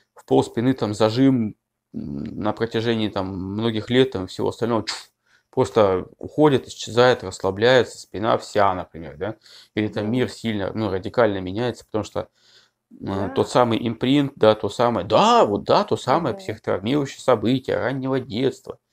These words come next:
Speaker 2: Да, к аналогичным, а, техникам по глубине воздействия, а, очень близки техники, связанные с, а, работой с сущностными состояниями. Да, сущностная трансформация,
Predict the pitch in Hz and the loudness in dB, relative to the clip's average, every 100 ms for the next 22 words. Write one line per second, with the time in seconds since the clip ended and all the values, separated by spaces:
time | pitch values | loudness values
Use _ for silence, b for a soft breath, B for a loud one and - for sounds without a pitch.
0 | _ - 214 262 - 226 247 254 254 302 | _ -14 -10 -10 -6 -6 -4 -6 -6 -6
1 | 339 262 240 220 202 202 202 254 285 240 | -8 -10 -10 -10 -12 -12 -10 -10 -8 -12
2 | 233 202 - 214 220 214 240 240 208 180 | -12 -14 -8 -8 -8 -8 -8 -6 -6 -10
3 | 180 220 285 262 - 214 185 - 190 185 | -14 -8 -8 -8 -8 -8 -6 -8 -8 -4
4 | 185 - 240 240 208 175 196 196 - 254 | -4 -4 -6 -6 -12 -10 -10 -10 -14 -14
5 | 254 - 233 - 196 _ 185 180 196 208 | -10 -8 -10 -10 -16 _ -12 -10 -8 -8
6 | 208 190 180 180 - - 185 185 180 180 | -8 -10 -12 -16 -18 -12 -8 -6 -6 -6
7 | 196 220 202 185 - 220 - 190 - 180 | -6 -6 -6 -6 -10 -14 -12 -14 -14 -18
8 | - - 196 196 196 180 165 156 180 185 | -18 -14 -8 -6 -6 -8 -14 -16 -16 -10
9 | 214 - 185 - 180 180 170 - 180 214 | -10 -10 -18 -16 -14 -14 -16 -14 -12 -8
10 | 269 269 202 180 | -10 -10 -10 -10